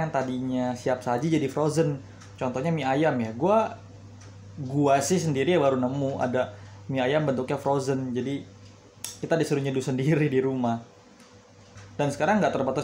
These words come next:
cuma nugget sama sosis doang. Frozen bener-bener ada banyak. Ada kebab, ada mie ayam, mie ayam, ada risol, ada, eh, apa sih makanan Korea tuh, tteokbokki apa sih, gua nggak tau lah, pokoknya banyak lah,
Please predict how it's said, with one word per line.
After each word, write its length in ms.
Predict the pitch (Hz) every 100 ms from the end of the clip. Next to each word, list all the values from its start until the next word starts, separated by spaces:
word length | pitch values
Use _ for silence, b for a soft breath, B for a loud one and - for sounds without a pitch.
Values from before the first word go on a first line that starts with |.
| 143
cuma 160 | 131
nugget 400 | 131 135 127 131
sama 420 | - 127 127 123 - - - B B B B -
sosis 280 | 147 135 -
doang. 400 | 180 190 180 170
Frozen 320 | 135 156 190
bener-bener 400 | 165 147 131 143
ada 80 | 135
banyak. 400 | 139 175 175 180
Ada 240 | 135 143
kebab, 680 | 151 143 131 127 151 156 - - -
ada 560 | 147 139 131 131 131 - - - -
mie 160 | 139 143
ayam, 320 | 147 151 151 - -
mie 160 | 143
ayam, 320 | 143 151 165
ada 160 | 147 135
risol, 680 | 135 151 151 - 160 165 160
ada, 560 | 139 127 131 131 127 - B B B B B B B B -
eh, 760 | 135 135 135 135 135 135 135 131 - - - -
apa 180 | - - 170
sih 80 | 190
makanan 320 | 170 156 156
Korea 280 | 160 165 180
tuh, 160 | 196 190 -
tteokbokki 760 | 151 151 151 139 143 - 185
apa 200 | 165 170
sih, 280 | 196 240 208 196 -
gua 200 | 151 170
nggak 100 | 151
tau 80 | 170 180
lah, 80 | -
pokoknya 240 | 147 185 165
banyak 240 | 175 190
lah, 140 | 180